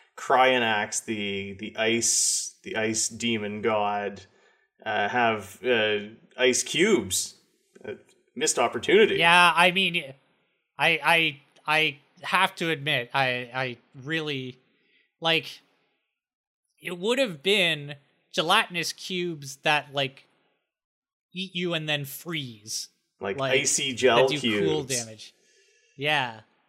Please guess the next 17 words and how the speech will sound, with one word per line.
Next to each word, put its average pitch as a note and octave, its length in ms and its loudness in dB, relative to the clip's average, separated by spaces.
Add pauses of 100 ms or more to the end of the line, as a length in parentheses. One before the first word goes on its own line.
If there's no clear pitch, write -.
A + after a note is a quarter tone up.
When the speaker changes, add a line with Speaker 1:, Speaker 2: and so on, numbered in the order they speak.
(320)
Speaker 1:
And, A#2 380 2
uh, G#2 440 4 (460)
not, E3 220 6
not D3 180 6
a C3 60 2
critique, A#2 540 -2
but, F#2 320 2 (560)
I G#2 40 -12
mean, G#2 140 -8
come C3+ 160 -8
on, G2+ 240 0
you F#2 60 -14
got A#2 120 -6
a, G#2+ 240 -6
a A#2 40 -8
beehive B2+ 500 2
hairdo A#2+ 600 4